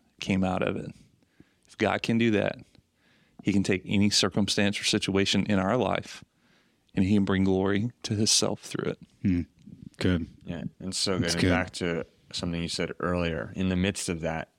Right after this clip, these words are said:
Speaker 3: even trial, hardship, suffering, when we do it in faithfulness and trusting God in it, you can ask that question, "Is God happy or is God pleased
Speaker 1: Mm-hmm.
Speaker 3: here?" And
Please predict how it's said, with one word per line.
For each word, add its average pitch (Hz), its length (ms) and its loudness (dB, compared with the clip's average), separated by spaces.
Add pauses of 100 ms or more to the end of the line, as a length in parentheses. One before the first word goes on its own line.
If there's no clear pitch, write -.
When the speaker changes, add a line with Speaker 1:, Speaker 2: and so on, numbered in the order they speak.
(300)
Speaker 3:
even 87 420 -2
trial, 95 360 0
hardship, 87 420 -4
suffering, 87 480 -2
when 85 140 -2
we 85 100 -2
do 87 240 0
it 90 200 -2 (1040)
in 92 120 -2
faithfulness 98 920 -2 (100)
and 80 220 -6
trusting 90 440 -4
God 87 300 -2
in 87 100 0
it, 92 160 -2 (220)
you 85 120 -8
can 90 120 -4
ask 85 220 -4
that 85 140 -4
question, 85 500 -4
"Is 82 180 -6
God 82 180 -4
happy 92 460 -2 (100)
or 85 140 -8
is 82 160 -6
God 82 260 -6
pleased 85 560 -6 (140)
Speaker 1:
Mm-hmm. 107 260 -12
Speaker 3:
here?" 80 400 -4
And 80 380 -6